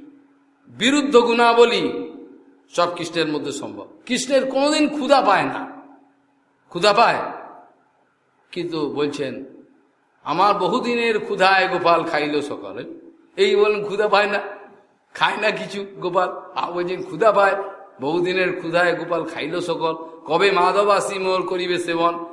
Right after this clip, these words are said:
এখানেও এক মাধবকে সেবা দিয়েছেন জগন্নাথ। "না, না, আমার সময় নেই, আমার লোকজন নেই, কি করে আর একটা মণ্ডপ?" বারবার বারণ করছে, তথাপি জগন্নাথ ঘুরে ঘুরে, "মাধব, মাধব, মাধব," ঘুরে ফিরে, "মাধব, তুই নে আমার সেবা।"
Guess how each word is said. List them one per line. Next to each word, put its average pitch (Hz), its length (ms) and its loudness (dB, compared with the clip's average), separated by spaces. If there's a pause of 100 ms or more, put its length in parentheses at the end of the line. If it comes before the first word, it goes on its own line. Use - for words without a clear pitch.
(120)
এখানেও 180 340 -2
এক 185 240 2
মাধবকে 175 440 -2
সেবা 165 240 -2
দিয়েছেন 165 340 -4
জগন্নাথ। 156 360 -4 (240)
"না, 269 220 6
না, 285 120 4
আমার 254 240 6
সময় 208 360 0
নেই, 160 200 -2 (220)
আমার 196 200 -2
লোকজন 175 440 0
নেই, 151 600 -4
কি 143 160 -16
করে 240 200 2
আর 160 180 4
একটা 175 160 -2
মণ্ডপ?" 139 640 -2 (180)
বারবার 247 460 6
বারণ 202 300 4
করছে, - 300 -4 (340)
তথাপি 175 260 0
জগন্নাথ 165 380 0
ঘুরে 151 200 -6
ঘুরে, 139 160 -4
"মাধব, 139 720 -6
মাধব, 143 680 -2
মাধব," - 520 -2 (340)
ঘুরে 175 180 4
ফিরে, 196 200 6
"মাধব, 214 500 4
তুই 170 180 -2
নে 143 160 -2
আমার 123 220 -4
সেবা।" 101 300 -14